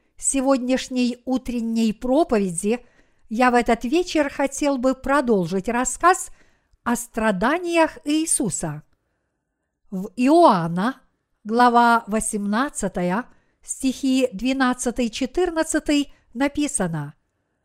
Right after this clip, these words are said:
"Тогда воины и тысяченачальник,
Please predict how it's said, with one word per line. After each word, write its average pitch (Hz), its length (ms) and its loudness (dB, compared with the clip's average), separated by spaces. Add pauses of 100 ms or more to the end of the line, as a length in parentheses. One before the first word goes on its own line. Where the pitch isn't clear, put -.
(380)
"Тогда 240 500 4
воины 226 720 4
и 240 300 -2
тысяченачальник, 285 1600 -2